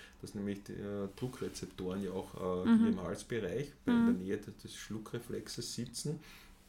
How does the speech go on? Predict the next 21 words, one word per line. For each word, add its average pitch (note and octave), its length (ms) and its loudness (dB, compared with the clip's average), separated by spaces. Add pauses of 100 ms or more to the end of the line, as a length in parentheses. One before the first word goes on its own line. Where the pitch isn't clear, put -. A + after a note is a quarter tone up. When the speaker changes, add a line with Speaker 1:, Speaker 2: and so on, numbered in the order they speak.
(380)
Speaker 1:
Und G#2+ 140 0
durch G2 100 4
verstärktes - 600 -2
Essen A#2 520 -2 (140)
kommt G2 240 -4
es - 80 -10
zu - 80 -2
einer G2 100 0
Beruhigung. F2+ 600 -2 (420)
Und A2 140 2
da G2+ 80 8
ist D3 140 6
zum C#3 80 2
Beispiel B2+ 180 0
ganz A#2 220 4
wichtig, F3+ 440 -2 (500)
wenn's, A2+ 260 2
wenn's A2+ 200 -2
darum A#2+ 400 4
geht, G#2+ 240 2
seine, A#2 220 0